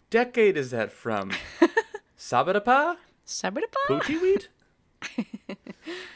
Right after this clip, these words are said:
Speaker 1: Um, according, I read this on an article online, um, on The Ringer, but I looked it up and I think it's true. According to the musical artist Carl Perkins,
Speaker 2: Mm-hmm.
Speaker 1: uh, Linda McCartney told him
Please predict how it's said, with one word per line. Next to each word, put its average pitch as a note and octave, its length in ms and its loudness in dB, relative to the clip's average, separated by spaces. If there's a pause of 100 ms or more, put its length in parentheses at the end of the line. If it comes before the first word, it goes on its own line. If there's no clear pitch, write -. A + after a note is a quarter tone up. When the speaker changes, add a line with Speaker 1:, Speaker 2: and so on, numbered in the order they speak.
(440)
Speaker 1:
Um, A#2 480 -4 (100)
according, A#3+ 600 -6 (460)
I G#2 100 -2
read C#3+ 200 -4
this - 300 -8 (100)
on G2 260 -8
an F#2 320 -14
article C2+ 640 -8
online, C2+ 540 -14 (120)
um, D#2+ 400 -16
on F#2 140 -14
The D2 80 -20
Ringer, A2+ 460 -12 (160)
but - 100 -10
I D#2 80 -12
looked D2+ 260 -14
it - 60 -6
up - 220 -12
and - 80 -18
I - 100 -20
think - 140 -20
it's - 120 -20
true. - 300 -12 (260)
According G3 380 -2
to F#3 60 -8
the D#3+ 160 -6
musical C3 500 -6
artist G2 400 -4
Carl A#2+ 300 0
Perkins, C3+ 680 -6 (1300)
Speaker 2:
Mm-hmm. D#3 420 -12
Speaker 1:
uh, G2 320 -4 (480)
Linda D3+ 320 -4
McCartney C#3 520 0
told F#2+ 260 -6
him F3 180 -8